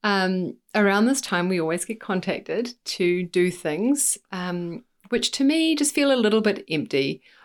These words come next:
"Oh, could you teach a class? Oh, could you do this?" Or, you know, "What about, what about mental health? We're all talking about it." And I get,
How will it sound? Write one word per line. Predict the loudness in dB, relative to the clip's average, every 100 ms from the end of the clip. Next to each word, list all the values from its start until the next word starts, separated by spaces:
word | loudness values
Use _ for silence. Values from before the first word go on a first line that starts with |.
| 0
"Oh, | 0
could | 2 0
you |
teach | 0 -2 -2
a |
class? | -4 0 2 2 2
Oh, | 0
could | 0 0
you | 0
do | 0 0
this?" | 2 4 2 2
Or, | 2 0 -4 -20 -20 _
you | 0 4
know, | 4
"What | 2 2
about, | 2 2 2 0 -8
what | -2 0
about | 2 2
mental | 4 4 2
health? | 2 0 0
We're | 2 2
all | 2
talking | 0 0 0
about | 0 -2 -2
it." | -4 -10 _ -20 -20 _ _ _ -2
And | 2 4 4 2 -2
I | 0
get, | 2 2 0